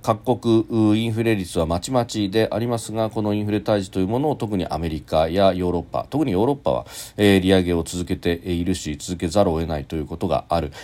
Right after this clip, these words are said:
アメリカはというと、ある程度、この物価の上昇というのが落ち着いてきた。まだまだ雇用は強いという中で、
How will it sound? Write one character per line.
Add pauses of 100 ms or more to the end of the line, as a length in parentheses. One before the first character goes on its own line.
(100)
ア
メ
リ
カ
は
と
い
う
と、
あ
る
程
度、
こ
の
物
価
の
上
昇
と
い
う
の
が
落
ち
着
い
て
き
た。
ま
だ
ま
だ
雇
用
は
強
い
と
い
う
中
で、